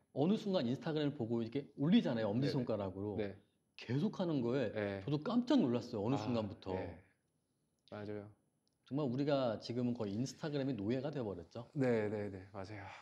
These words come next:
Speaker 2: 그게 너무 슬픕니다. 사실 사진 하시는 분들이 더 인스타의 노예예요.
Speaker 1: 사진 하시는 분들이 더 인스타의 노예다.
Speaker 2: 맞아요. 그
Speaker 1: 아.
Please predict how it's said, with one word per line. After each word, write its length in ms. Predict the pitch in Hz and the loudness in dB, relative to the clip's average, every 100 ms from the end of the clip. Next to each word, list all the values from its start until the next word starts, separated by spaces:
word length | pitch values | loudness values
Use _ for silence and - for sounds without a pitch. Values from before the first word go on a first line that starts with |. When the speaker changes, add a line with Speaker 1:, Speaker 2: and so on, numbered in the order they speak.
| - | -6
Speaker 2:
그게 420 | 123 139 127 120 | 0 2 2 0
너무 240 | 123 127 139 | 0 2 2
슬픕니다. 540 | 214 - 247 190 147 | 0 2 4 6 4
사실 320 | 151 147 139 | 2 2 2
사진 280 | 131 190 208 | 2 2 4
하시는 280 | 202 190 180 | 2 4 2
분들이 560 | 156 147 143 135 - - | 4 4 4 2 -4 -16
더 420 | - 143 160 165 143 | 0 4 6 6 6
인스타의 320 | 135 147 131 | 2 2 0
노예예요. 360 | 107 104 98 101 - _ _ _ - - | 2 2 0 -6 -16 _ _ _ -20 -16
Speaker 1:
사진 440 | - 220 214 226 | -4 -2 2 4
하시는 360 | 208 196 175 175 | 4 2 0 0
분들이 400 | 170 120 131 131 | 0 2 2 0
더 200 | 131 127 | 0 0
인스타의 420 | 98 101 - 104 | 0 -6 -6 -8
노예다. 460 | 90 87 85 92 104 | -8 -10 -10 -10 -8
Speaker 2:
맞아요. 420 | 101 101 95 90 _ _ | -8 -8 -10 -14 _ _
그 200 | - 113 101 | -4 -2 -2
Speaker 1:
아. 240 | - - | -10 -20